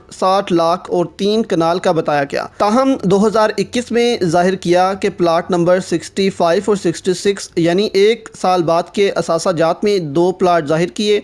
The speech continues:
और दोनों की कीमत तीन करोड़ पच्चीस लाख जाहिर की गई। नोटिस में कहा गया कि डिप्टी कमिश्नर इनलैंड रेवेन्यू एंकर से ज़रूरी ज़मीन के हवाले से रब्ता करेंगे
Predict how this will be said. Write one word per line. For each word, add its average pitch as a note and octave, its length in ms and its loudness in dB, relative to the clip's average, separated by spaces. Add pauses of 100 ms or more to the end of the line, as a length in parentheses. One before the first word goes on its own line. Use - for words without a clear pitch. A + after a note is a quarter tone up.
(100)
और F#3 120 2
दोनों G3 260 2
की B3+ 160 -2
कीमत A3 420 0
तीन A#3 280 0
करोड़ F#3+ 360 2 (160)
पच्चीस G3+ 400 -2
लाख D#3+ 460 0
जाहिर D#3+ 400 0
की D3 220 -2
गई। - 200 -6 (220)
नोटिस E3+ 320 -2
में G3 140 2
कहा F3 240 -2
गया F3 200 2
कि G3+ 160 0
डिप्टी E3+ 340 -2
कमिश्नर F#3+ 580 0
इनलैंड E3+ 440 2
रेवेन्यू E3+ 400 2
एंकर F3 340 -2
से G#3 200 0
ज़रूरी E3+ 340 2
ज़मीन E3 360 2
के G3+ 140 -2
हवाले D#3+ 360 2
से F#3+ 140 0
रब्ता D#3+ 360 0
करेंगे G#3 460 2